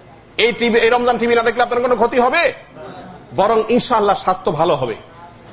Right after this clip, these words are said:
আল্লাহ খুশি হবেন, শয়তান কায়েদ হবে। আমাদের গুনাহের এক বিরাট অংশ হলো এই টেলিভিশনকে কেন্দ্র করে। আর দ্বিতীয়ত হলো এই মোবাইল, মোবাইল, অ্যান্ড্রয়েড মোবাইল।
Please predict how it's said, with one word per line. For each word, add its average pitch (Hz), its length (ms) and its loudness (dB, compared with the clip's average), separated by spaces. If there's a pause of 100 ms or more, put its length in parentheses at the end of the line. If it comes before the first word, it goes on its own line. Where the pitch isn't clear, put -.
আল্লাহ 247 260 4
খুশি 262 260 2
হবেন, 269 300 4 (280)
শয়তান 247 440 0
কায়েদ 233 320 -2
হবে। 196 240 -2 (720)
আমাদের 240 420 4 (880)
গুনাহের 262 460 4
এক 190 300 -2
বিরাট 285 640 4
অংশ 240 200 -2
হলো 214 220 0
এই 196 100 -2
টেলিভিশনকে 190 560 -4
কেন্দ্র 120 300 -8
করে। - 100 -14 (320)
আর 156 80 2
দ্বিতীয়ত 214 440 0
হলো 277 260 4 (520)
এই 214 480 0
মোবাইল, 147 360 0 (840)
মোবাইল, 139 300 0
অ্যান্ড্রয়েড 170 340 0
মোবাইল। 113 260 0